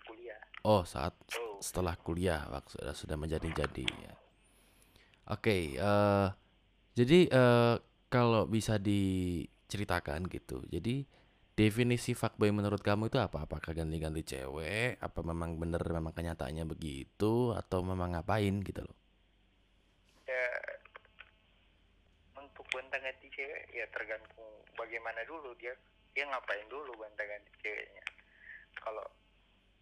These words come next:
Speaker 1: sebenarnya kalau dari saya pribadi, eh, tujuan awalnya sih bukan, bukan mau gonta-ganti cewek gimana, tapi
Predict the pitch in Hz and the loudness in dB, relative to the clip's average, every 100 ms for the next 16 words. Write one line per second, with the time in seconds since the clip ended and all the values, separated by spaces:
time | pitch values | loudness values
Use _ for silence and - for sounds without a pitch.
0 | _ - 139 143 156 120 117 - 110 113 | _ -12 -10 -8 -8 -6 -10 -8 -10 -8
1 | 117 117 113 113 120 120 123 120 120 - | -8 -8 -16 -16 -14 -10 -8 -4 -4 -6
2 | - - - - 127 131 - - - - | -10 -12 -18 -6 -4 -4 -10 -14 -18 -16
3 | - - - - 113 110 113 - - - | -20 -20 -20 -6 -4 -4 -6 -10 -14 -16
4 | - - - - 127 - 120 117 117 117 | -16 -18 -20 -16 -14 -10 -6 -4 -4 -6
5 | 123 139 156 147 - 107 110 - _ - | -8 -14 -14 -20 -14 -14 -16 -20 _ -20
6 | 117 - - - 107 104 104 107 104 101 | -10 -10 -10 -14 -14 -14 -10 -10 -10 -14
7 | _ _ 104 104 101 110 113 104 - - | _ _ -10 -10 -10 -10 -8 -10 -14 -18